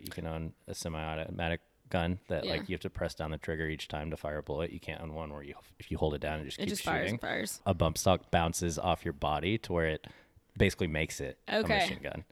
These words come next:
Speaker 2: Oh, wow.
Speaker 1: Like a bump, like, literally bumping
Speaker 2: Like,
Speaker 1: back
Speaker 2: bump
Speaker 1: and forth,
Speaker 2: it.
Speaker 1: which makes you
Speaker 2: Uh-huh,
Speaker 1: press the
Speaker 2: uh-huh.
Speaker 1: trigger. And those have been outlawed since then. So, like, great example. Like, let's, let's look at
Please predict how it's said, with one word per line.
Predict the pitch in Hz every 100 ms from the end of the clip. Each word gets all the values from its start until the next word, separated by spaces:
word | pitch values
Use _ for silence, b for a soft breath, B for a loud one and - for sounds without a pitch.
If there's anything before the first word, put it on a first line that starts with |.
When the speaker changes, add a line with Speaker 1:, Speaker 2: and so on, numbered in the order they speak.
| -
Speaker 2:
Oh, | 208 254 214
wow. | 202 208 135
Speaker 1:
Like | 87
a |
bump, | 80 87
like, | 92
literally | 90 98 85
bumping | 90 78 78 67
Speaker 2:
Like, | 254
Speaker 1:
back | 85
Speaker 2:
bump | 240 220
Speaker 1:
and | 214
forth, | 185
Speaker 2:
it. | 190
Speaker 1:
which | 185
makes | 247
you | 254 254 254
Speaker 2:
Uh-huh, |
Speaker 1:
press | 247 - -
the |
Speaker 2:
uh-huh. | -
Speaker 1:
trigger. | - - 71 82 B B B -
And | 104 98
those | 98 104
have | 92
been | 85
outlawed | 76 80 80
since | - 78
then. | - 98
So, | - 95
like, | 92
great | 92 92
example. | 87 95 98 87
Like, | 82 -
let's, | 82 -
let's | 87 92
look | 87
at | 87 82